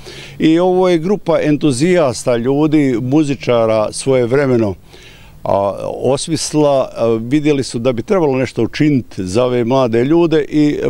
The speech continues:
krenula je organizacija festivala koja je kasnije pretočila, pretočila se u ovaj brendirani festival. S tim da kažem da <clears throat> nije to samo djeca iz, iz Prijedora. Ovdje djeca su iz prijedorske regije, uglavnom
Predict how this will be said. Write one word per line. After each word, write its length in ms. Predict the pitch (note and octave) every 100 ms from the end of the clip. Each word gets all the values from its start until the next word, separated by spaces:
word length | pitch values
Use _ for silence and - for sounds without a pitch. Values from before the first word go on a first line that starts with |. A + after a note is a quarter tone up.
| A#2+
krenula 300 | - D3+ D3+
je 60 | C#3
organizacija 760 | B2+ B2 B2 A2+ C3 - B2+
festivala 680 | G#2 A2 - C3 C3 D3+ D#3
koja 320 | - E3 D3
je 100 | C#3+
kasnije 440 | - D3 C#3 D#3 A#2+
pretočila, 800 | C#3+ C#3 - - C3+ C3 - G#2
pretočila 540 | C3 C3 - - C#3
se 180 | A2 C3
u 120 | B2+
ovaj 320 | C3 C3 B2
brendirani 680 | F#2+ F#2+ D3+ D3 A#2 F2 D#2
festival. 480 | - D#2 - - B1 - - - - -
S 100 | -
tim 200 | - F#3+
da 120 | D#3+ D3
kažem 420 | - E3+ D3+ D3+
da 240 | D3+ C#3+ - -
<clears throat> 640 | - F#2+ - - - - -
nije 120 | D3+
to 120 | E3+
samo 200 | D#3 D#3+
djeca 260 | D3 E3 E3+
iz, 160 | D#3 -
iz 160 | C#3 B2
Prijedora. 460 | D3 D3 B2+ E2+ D#2+ - - - - -
Ovdje 260 | C#3+ D#3+
djeca 300 | C#3+ E3 -
su 160 | - D3+
iz 140 | C3
prijedorske 520 | - D#3+ D3+ C3+ D#3
regije, 380 | D#3 G3 C#3+ A#2+
uglavnom 460 | A#2 A2+ C3 B2